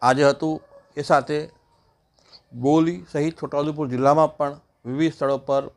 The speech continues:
બંધના અંશતઃ અસર જોવા મળી. અડધા બજારો ખુલ્લા હતા, અડધા બજારો બંધ હતા. તે અસર સાથે સી એ એ,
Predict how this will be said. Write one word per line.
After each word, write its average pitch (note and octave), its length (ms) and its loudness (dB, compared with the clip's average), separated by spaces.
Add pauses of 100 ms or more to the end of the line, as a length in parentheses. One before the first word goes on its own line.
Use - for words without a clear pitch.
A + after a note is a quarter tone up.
બંધના C3+ 1040 -6
અંશતઃ C3+ 560 -2 (480)
અસર C#3 220 2
જોવા D3+ 280 6
મળી. C#3 280 -2 (1040)
અડધા C3 240 6
બજારો D3+ 380 6
ખુલ્લા D3+ 360 2
હતા, D3+ 220 2
અડધા C3 220 0
બજારો C3+ 320 -2
બંધ C3 260 -6
હતા. D3 300 -4 (960)
તે F#3 140 4
અસર E3+ 300 0 (200)
સાથે D#3 300 -2 (540)
સી E3+ 420 -2
એ - 20 -
એ, F3 260 0